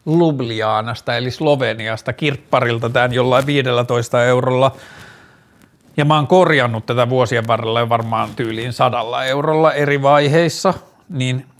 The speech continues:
tämähän on periaatteessa merkkivaate, mut tää ei oo niinku merkkivaate siinä perinteisessä mielessä, että se olisi jotenkin muodikas tai se olisi jotenkin haippi tai jotain muuta, mutta että tää sisältää mulle sen tarinan, jota mä vaatteilta haluan.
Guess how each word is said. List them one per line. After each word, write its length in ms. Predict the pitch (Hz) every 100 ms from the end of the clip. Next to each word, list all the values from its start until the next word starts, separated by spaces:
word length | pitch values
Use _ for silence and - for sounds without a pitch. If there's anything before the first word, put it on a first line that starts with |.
| _
tämähän 360 | - 180 165 151
on 80 | 147
periaatteessa 720 | 202 190 160 143 - 131 143
merkkivaate, 680 | 139 139 - 127 120 120 123
mut 240 | 127 123
tää 160 | 135 127
ei 80 |
oo 60 | 123
niinku 160 | 127 127
merkkivaate 680 | 135 135 - 123 110 113 117
siinä 220 | - 123
perinteisessä 840 | 147 131 120 110 117 113 120 -
mielessä, 540 | 117 123 120 117 -
että 120 | 107 -
se 60 |
olisi 140 | 117 120
jotenkin 260 | 117 117
muodikas 720 | 123 135 143 120 113 113 113 -
tai 220 | 123 113
se 120 | 127
olisi 180 | 117 127
jotenkin 500 | 117 117 113 127 117 - - - - -
haippi 680 | - 131 110 98 - - 131
tai 240 | 139 139
jotain 380 | 139 143 143 139
muuta, 420 | 143 139 135 160 -
mutta 280 | 139 135 127
että 400 | 120 _ - 127
tää 380 | - 135 131
sisältää 560 | 117 135 135 120 123 131
mulle 300 | 139 135 120
sen 340 | - - 127
tarinan, 540 | 120 135 120 131 156 151
jota 220 | 147 147
mä 140 | 143
vaatteilta 580 | 139 143 131 151 147 139
haluan. 480 | 131 147 156 175 180